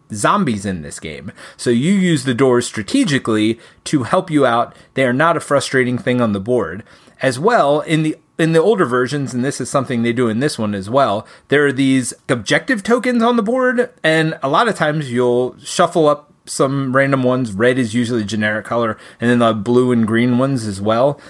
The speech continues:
And you're looking for them to activate specific objectives, but even if you don't get that, they will give you some experience in the old ones. Well, in the new ones, they give you gear as well, and I'm gonna cover that in a different point, and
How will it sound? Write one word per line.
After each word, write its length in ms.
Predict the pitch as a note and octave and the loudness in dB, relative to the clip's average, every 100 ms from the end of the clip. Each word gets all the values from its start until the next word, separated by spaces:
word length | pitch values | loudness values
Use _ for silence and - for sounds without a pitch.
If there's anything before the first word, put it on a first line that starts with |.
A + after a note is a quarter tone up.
| - | -6
And 160 | C3 C3+ | 0 2
you're 100 | B2 | 2
looking 380 | A#2+ D3 E3 D3+ | 2 2 0 0
for 220 | D#3+ D3+ | 0 0
them 240 | D3 D3+ | 0 -2
to 180 | - C#3+ | -2 -2
activate 420 | C3 - D3 D3 | 0 0 0 0
specific 540 | - C3 - D3 D#3+ C3 | -4 -4 -2 0 0 -2
objectives, 640 | G2+ A#2+ A2+ F3+ F3 C#3+ | -2 -2 0 0 0 -2
but 180 | C3 C#3 | -2 0
even 180 | D3+ | 2
if 140 | D3+ C3+ | 0 -2
you 80 | A#2 | -6
don't 400 | G2+ A2+ D3 - | 0 0 0 0
get 240 | F3+ F3 | -2 2
that, 320 | F#3+ F#3 F3+ - - _ | 2 0 -4 -18 -20 _
they 120 | C3 | 0
will 580 | B2 B2 B2+ B2+ A#2+ A#2 | 2 4 6 6 4 0
give 340 | - A2 C#3+ C3 | -8 -2 -2 0
you 500 | C3 B2+ B2 B2 - - | 0 2 0 -2 -6 -10
some 240 | - C3 | -2 -2
experience 640 | A2 - C#3 D#3+ F#3+ F#3+ | -2 -2 -2 0 0 0
in 60 | G3 | 0
the 80 | G3 | 2
old 180 | G3 | 2
ones. 300 | G3+ G#3 G3+ - - | 0 -2 -4 -8 -10
Well, 140 | - C#3+ | 0 2
in 60 | |
the 80 | C3 | 2
new 180 | C3+ F#3+ | 2 2
ones, 260 | D3+ C3+ A#2+ | 2 0 -2
they 120 | A2+ | 0
give 180 | B2+ A#2 | 0 0
you 140 | G#2+ | -2
gear 340 | G2+ B2 G#2+ | 0 2 2
as 140 | G2 F#2+ | 0 0
well, 180 | G#2 F#2+ | 0 0
and 80 | |
I'm 80 | G#2 | 0
gonna 100 | A#2+ | 0
cover 280 | A#2 C3 A#2 | 0 0 2
that 160 | A2+ G2 | 0 -2
in 40 | |
a 60 | F#2+ | -4
different 380 | A#2 A#2 G2+ | -4 -4 -6
point, 260 | F#2+ G2+ D#2 | -4 -6 -6
and 240 | F2 G2 | -6 -8